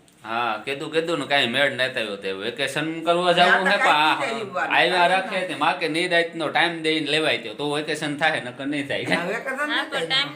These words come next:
Speaker 3: દઈને જ લઈએ પણ અમુક, અમુક કાં કંઈ કે આલું ને એક કાપડું હીવે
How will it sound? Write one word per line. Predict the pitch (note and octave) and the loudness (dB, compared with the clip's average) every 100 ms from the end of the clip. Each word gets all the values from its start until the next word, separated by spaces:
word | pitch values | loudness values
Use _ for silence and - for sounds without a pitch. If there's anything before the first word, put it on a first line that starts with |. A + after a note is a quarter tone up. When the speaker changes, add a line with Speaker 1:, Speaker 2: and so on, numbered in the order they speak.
| C#4 | -6
Speaker 3:
દઈને | D4 D4 D4 | -4 -4 -8
જ | C#4 C#4+ C4 C4 | -8 -8 -8 -8
લઈએ | C#4+ D4+ | -8 -8
પણ | C4+ A3+ A3 | -8 -8 -6
અમુક, | G#3+ A3 A#3+ A#3 | -6 -6 -8 -12
અમુક | A#3 A#3 A#3 | -12 -12 -12
કાં | B3+ A#3+ | -12 -10
કંઈ | A3 G#3 | -12 -14
કે | G#3 | -10
આલું | G3+ G3+ G3 | -8 -10 -12
ને | G3+ G3 | -12 -12
એક | G#3 _ | -12 _
કાપડું | G3+ G3+ F#3+ | -14 -14 -16
હીવે | G#3 G#3 | -18 -18